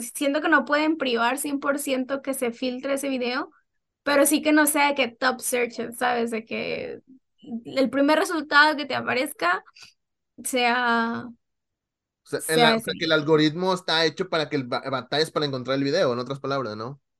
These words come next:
Speaker 1: Sí.
Speaker 2: Sí, sí, sí. De hecho, te soy sincero, nunca había visto estas fotos, estos videos, hasta que lo vi en la página de la fifa.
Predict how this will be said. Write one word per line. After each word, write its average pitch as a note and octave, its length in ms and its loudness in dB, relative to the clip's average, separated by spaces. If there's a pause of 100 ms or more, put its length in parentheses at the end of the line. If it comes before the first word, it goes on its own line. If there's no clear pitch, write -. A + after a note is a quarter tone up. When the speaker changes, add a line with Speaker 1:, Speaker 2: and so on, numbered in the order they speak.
(100)
Speaker 1:
Sí. A#3 300 2 (520)
Speaker 2:
Sí, G#2 140 -14
sí, G2+ 120 -16
sí. G2+ 200 -12 (240)
De C#3+ 120 4
hecho, A3 200 -2
te F#3+ 80 0
soy F#3 100 2
sincero, E3+ 420 0
nunca E3+ 500 -4
había F#3 140 0
visto E3+ 180 -6
estas F3 180 -10
fotos, D#3 400 -4
estos D3 220 -6
videos, C#3+ 460 2 (100)
hasta C3+ 380 -2
que E3+ 120 -4
lo C#3 100 0
vi C#3 100 2
en D#3 80 -2
la D#3+ 140 -4
página - 260 -8
de B2+ 40 -6
la G#2+ 100 -6
fifa. G#3 380 -4